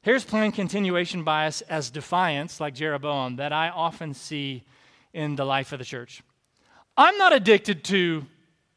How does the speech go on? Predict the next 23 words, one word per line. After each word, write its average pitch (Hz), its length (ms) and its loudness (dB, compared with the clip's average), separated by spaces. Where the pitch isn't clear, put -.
fill 156 180 -4
in 143 80 -4
the 135 60 -6
blank. 139 360 -8
I 285 120 6
can 285 120 0
handle 254 320 4
it. 143 100 2
I 240 100 4
can 269 160 -2
manage 180 320 0
it. 285 180 -4
I 233 120 6
don't 285 140 2
need 240 140 2
help." 165 260 4
Be 156 140 -4
that 147 160 -2
your 117 100 -12
phone, 196 560 -6
be 143 120 -10
that 127 180 -10
pornography, 185 880 -10